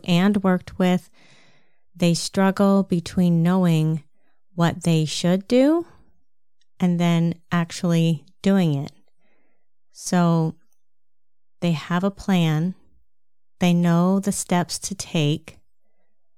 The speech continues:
and they find themselves unable to follow through with what they know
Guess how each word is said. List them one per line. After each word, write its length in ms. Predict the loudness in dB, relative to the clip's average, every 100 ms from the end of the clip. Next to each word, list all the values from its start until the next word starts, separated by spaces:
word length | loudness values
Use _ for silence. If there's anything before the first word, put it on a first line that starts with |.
| -20 -20 -20 -20 -20 -20 -20 -20 -20 -4
and 640 | 0 2 0 -2 -4 -8 -20 _ -20 -20 -20 -20 -20 -20 -20 -20 -20 -16
they 240 | -2 0 0
find 480 | 0 0 2 2
themselves 1080 | 2 0 -2 -2 0 2 2 2 -2 -6 -14 -18 -20 -20 -20 -20 _ -2
unable 720 | 2 4 4 2 2 0 0 -4 -4
to 160 | -2
follow 400 | 0 0 2 2
through 540 | -2 -4 -2 -2 -4 -8 -20 -20 -20 -4
with 200 | -4 -2
what 200 | -2 -4 -2
they 500 | 0 2 2 0 -4 -10 -20 -20 -20 -20 -20 -20 -20 -14
know 720 | -8 0 2 2 2 0 -4